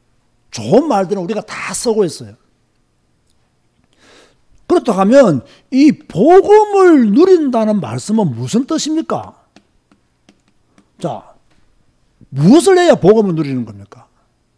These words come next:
어떤 복음을 누리는 것이 행위에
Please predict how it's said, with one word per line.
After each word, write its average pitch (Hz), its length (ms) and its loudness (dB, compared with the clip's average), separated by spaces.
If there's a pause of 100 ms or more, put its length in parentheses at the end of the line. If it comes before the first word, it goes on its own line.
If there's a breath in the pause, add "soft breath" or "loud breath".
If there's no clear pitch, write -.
(840 loud breath)
어떤 240 280 -2
복음을 294 440 2
누리는 226 340 0
것이 156 520 -4 (280 soft breath)
행위에 226 840 0